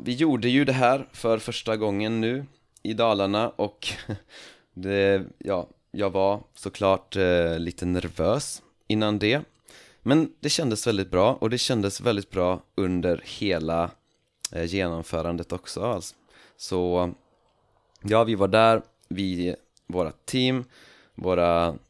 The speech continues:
eh, tretton deltagare. Ja, för att <laughs> Ryan var ju faktiskt både organisatör och deltagare, eh, den här första gången. Ehm,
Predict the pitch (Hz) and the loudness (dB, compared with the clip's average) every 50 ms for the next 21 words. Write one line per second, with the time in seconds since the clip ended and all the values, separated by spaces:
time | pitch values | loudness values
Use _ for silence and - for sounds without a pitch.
0 | _ _ _ _ - 90 87 85 82 82 80 80 85 82 69 - - - 90 90 | _ _ _ _ -6 -4 -4 -2 -2 -4 -4 -6 -6 -8 -10 -12 -10 -10 -10 -8
1 | - - 87 87 82 92 90 90 85 - 90 85 87 85 87 87 90 101 107 113 | -6 -6 -4 -2 0 0 0 0 0 -2 -2 -2 0 0 0 0 0 0 0 -2
2 | 113 - _ _ - _ _ - 90 80 - - _ _ _ _ _ - - 95 | -6 -12 _ _ -20 _ _ -4 -4 -4 -4 -8 _ _ _ _ _ -4 2 2
3 | 90 87 - - - _ _ _ - - - 95 90 - - - - - _ - | 2 2 0 -8 -18 _ _ _ -14 -10 -10 -10 -10 -12 -18 -20 -20 -20 _ -6
4 | 92 98 110 98 92 87 92 104 113 110 95 90 90 87 90 87 87 80 - _ | 2 4 6 6 6 6 4 2 2 2 2 2 2 2 0 -2 -6 -10 -12 _
5 | - 82 - - - _ _ - - 101 98 90 85 82 80 80 92 92 95 107 | -14 -14 -14 -14 -20 _ _ -8 -4 -2 -2 0 -2 -4 -2 -2 -4 -4 -4 -8
6 | - _ _ _ _ _ _ _ - 87 87 82 85 85 85 - 85 - - - | -14 _ _ _ _ _ _ _ -4 -4 -4 -2 -4 -6 -6 -8 -10 -12 -4 -2
7 | 92 92 92 90 - - - 92 - _ - - - - _ _ - - - 98 | 0 0 0 -2 -2 -4 -8 -8 -8 _ -14 -14 -14 -14 _ _ -16 -6 -2 -2
8 | 95 87 - - - 82 78 80 80 80 82 87 85 95 - _ _ _ _ _ | -2 -2 -2 -6 -10 -8 -8 -4 -4 -4 -2 -4 -4 -6 -12 _ _ _ _ _
9 | _ _ _ _ _ _ - 80 80 80 80 78 76 82 78 - 80 73 62 55 | _ _ _ _ _ _ -8 -6 -4 -4 -4 -4 -6 -8 -6 -6 -8 -8 -8 -8
10 | - 85 85 - - - 85 82 80 76 71 69 - - _ _ _ _ _ _ | -10 -10 -10 -10 -8 -8 -6 -6 -6 -6 -6 -8 -10 -12 _ _ _ _ _ _
11 | _ _ _ _ _ _ _ _ _ _ _ _ _ _ _ - - - - - | _ _ _ _ _ _ _ _ _ _ _ _ _ _ _ -20 -20 -20 -20 -20
12 | - - - - _ _ _ - - 90 87 87 87 87 87 87 90 87 67 | -20 -20 -20 -20 _ _ _ 0 2 4 4 6 4 4 2 0 -2 -2 -4